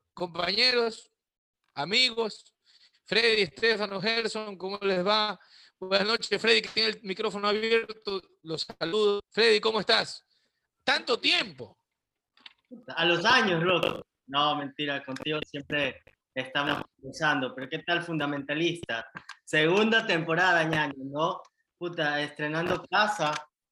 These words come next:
Speaker 2: chévere por la iniciativa de Rod Gold.
Speaker 1: Pip.
Speaker 2: Estuve escuchando, puta, dale, ya empezó el encame, ¿no?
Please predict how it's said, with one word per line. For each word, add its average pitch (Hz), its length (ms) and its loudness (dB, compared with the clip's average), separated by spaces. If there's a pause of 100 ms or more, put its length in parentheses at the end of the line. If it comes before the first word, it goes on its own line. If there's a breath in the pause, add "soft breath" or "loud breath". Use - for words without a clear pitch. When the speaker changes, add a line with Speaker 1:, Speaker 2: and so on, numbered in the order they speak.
Speaker 2:
chévere 185 380 2
por 160 160 -6
la 156 80 -6
iniciativa 160 640 -2
de 135 320 -2
Rod 160 260 -2
Gold. 175 320 2
Speaker 1:
Pip. 480 460 4
Speaker 2:
Estuve 196 260 -2
escuchando, 185 840 -4 (480)
puta, 160 420 2
dale, 170 380 2
ya 156 120 2
empezó 156 320 -6
el 156 80 -2
encame, 160 480 0
¿no? 151 140 -2